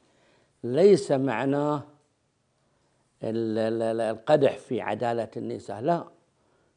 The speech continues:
لأن أيضا الذي يغلط مع المرأة رجل،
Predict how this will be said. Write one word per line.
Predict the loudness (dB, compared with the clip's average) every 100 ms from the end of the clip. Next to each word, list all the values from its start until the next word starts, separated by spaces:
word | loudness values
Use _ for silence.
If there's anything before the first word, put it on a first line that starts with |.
| _ _ -10
لأن | -4 0 2
أيضا | 4 4 6 6 6
الذي | 4 2 4 4
يغلط | 2 0 -2 -4
مع | -4 -2
المرأة | -2 0 0 0 -2 4
رجل، | 6 6 4